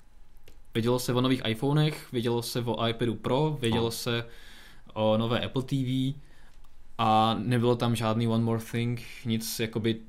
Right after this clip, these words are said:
Speaker 1: co by si řekl, „Ty jo, to jsme fakt nečekali.“ Kromě teda tomu Apple, jako toho Apple Pencil
Speaker 2: No.
Speaker 1: teda.
Speaker 2: A co bylo třeba na předchozí, jako, keynote,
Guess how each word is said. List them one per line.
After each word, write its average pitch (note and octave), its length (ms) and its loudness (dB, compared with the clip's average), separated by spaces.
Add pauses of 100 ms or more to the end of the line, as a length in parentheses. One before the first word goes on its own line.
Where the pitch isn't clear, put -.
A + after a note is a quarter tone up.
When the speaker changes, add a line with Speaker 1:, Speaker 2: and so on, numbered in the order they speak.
Speaker 1:
co - 180 -2
by A2 220 4
si A2+ 120 -2
řekl, A2 320 0
„Ty E3 160 4
jo, B2 160 6
to A#2 220 -4
jsme A#2 120 0
fakt A#2+ 140 -2
nečekali.“ A2 460 -4 (280)
Kromě B2+ 220 4
teda C3 160 2
tomu C3+ 240 2
Apple, A2 300 -4
jako A2 220 -10
toho G#2+ 240 -2
Apple G2 180 -4
Pencil E2+ 320 -6
Speaker 2:
No. E2+ 160 -2
Speaker 1:
teda. - 120 -8 (340)
Speaker 2:
A G2+ 220 0 (560)
co - 140 -4
bylo B2 180 2
třeba A#2 280 0
na G#2+ 120 0
předchozí, G2+ 760 -8 (240)
jako, - 180 -14
keynote, F#2+ 680 -4